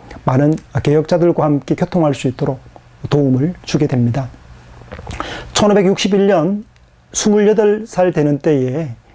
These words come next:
이 프레드리히 삼 세로부터, 어, 부름을 받고 청명을 받아 하이델베르크로 오게 됩니다. 이곳에서 지혜의 학교라는 학교에서 교장직을 맡게 되죠.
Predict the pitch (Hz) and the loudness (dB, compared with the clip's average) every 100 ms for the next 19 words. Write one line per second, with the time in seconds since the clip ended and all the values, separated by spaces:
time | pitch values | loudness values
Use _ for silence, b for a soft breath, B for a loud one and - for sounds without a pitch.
0 | b 147 - 165 147 165 160 147 147 147 | b -6 0 0 2 2 2 2 0 2
1 | 160 139 - 131 123 202 - 143 107 147 | 0 -2 -6 -6 -4 -6 -6 -6 -2 0
2 | 151 131 120 - 156 101 B B B B | 2 0 -4 -4 -4 -4 B B B B
3 | - 190 180 175 147 117 151 110 - - | -4 0 2 2 2 0 -4 -4 -12 -20
4 | - - 151 147 143 143 135 135 127 - | -16 -2 0 2 0 0 0 0 -2 -4
5 | 151 135 147 123 120 135 117 - B B | -4 -2 0 0 -2 -4 -10 -20 B B
6 | B B B 175 175 175 165 - - 208 | B B B 0 2 2 2 0 0 2
7 | 208 165 147 - 147 139 135 135 151 143 | 4 2 0 0 0 0 -4 -6 -4 -2
8 | 127 143 131 - _ _ _ - 139 147 | -2 -4 -6 -10 _ _ _ -4 0 2
9 | 143 170 151 131 135 120 117 143 | 2 2 0 0 -2 -2 -2 -4